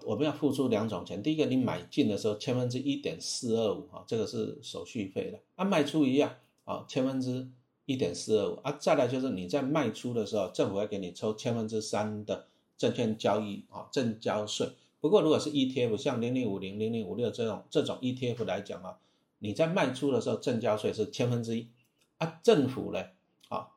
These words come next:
把当冲的证交税率，我刚刚讲到一般股票的证交税是千分之三，啊，但是当冲的话，就是你今天买，今天卖，证交税只有收千分之一点五啊，就是折半了。为什么会这样做？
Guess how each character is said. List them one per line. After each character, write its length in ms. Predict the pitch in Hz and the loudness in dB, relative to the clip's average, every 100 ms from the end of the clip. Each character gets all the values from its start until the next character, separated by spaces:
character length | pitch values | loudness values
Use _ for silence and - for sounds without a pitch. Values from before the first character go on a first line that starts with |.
| _ _ | _ _
把 260 | 95 - - | -2 -2 0
当 260 | 165 165 156 | 2 2 2
冲 220 | 156 147 | 2 2
的 100 | 117 | 2
证 220 | 156 127 | 2 4
交 140 | 127 123 | 4 4
税 200 | 131 110 | 4 4
率， 160 | 110 | 4
我 120 | 110 | 0
刚 160 | 113 160 | 2 2
刚 100 | 165 | 2
讲 160 | 98 113 | 0 0
到 140 | 117 | 0
一 60 | 147 | 2
般 220 | 147 143 | 2 0
股 100 | 98 | 0
票 160 | 127 | 2
的 120 | 110 104 | 2 0
证 220 | 127 117 | 0 2
交 160 | 113 | 0
税 200 | 113 113 | 2 0
是 320 | 101 110 101 98 | 0 -4 -6 -4
千 140 | 127 | -2
分 120 | 123 | 0
之 100 | 120 | -2
三， 240 | 113 120 113 _ _ _ | -2 -4 -4 _ _ _
啊， 240 | - 127 - | -4 -2 2
但 160 | 151 | 0
是 340 | 131 143 131 - _ _ _ | 2 0 -2 -6 _ _ _
当 220 | - 135 135 | 0 2 4
冲 180 | 139 | 2
的 80 | 123 | 6
话， 140 | 110 123 | 4 4
就 140 | 135 | 2
是 80 | 131 | 2
你 140 | 98 | 0
今 140 | 110 127 | 0 0
天 140 | 123 | 2
买， 160 | 98 - | 0 -2
今 180 | 123 | -2
天 120 | 120 120 | 0 2
卖， 240 | 131 101 | 0 0
证 160 | - 123 | -4 0
交 160 | 123 | 0
税 160 | 113 113 | 2 0
只 100 | 107 | 0
有 120 | 90 | -2
收 340 | - 110 110 - | 0 0 0 -2
千 220 | - 110 | -2 0
分 140 | 110 | 0
之 160 | 110 113 | -2 2
一 140 | 156 151 | 4 6
点 240 | 120 117 | 4 2
五 100 | 90 | -2
啊， 160 | 90 92 | -6 -4
就 120 | 113 | -2
是 120 | 123 | -2
折 260 | 120 - 98 | -4 -4 -4
半 240 | - 95 | 0 -2
了。 160 | 85 - _ _ _ _ | -2 -16 _ _ _ _
为 100 | 202 | 2
什 120 | 139 | 4
么 100 | 113 | 4
会 60 | 117 | 4
这 80 | 110 | 4
样 200 | 98 95 | 0 -2
做？ 220 | - | -6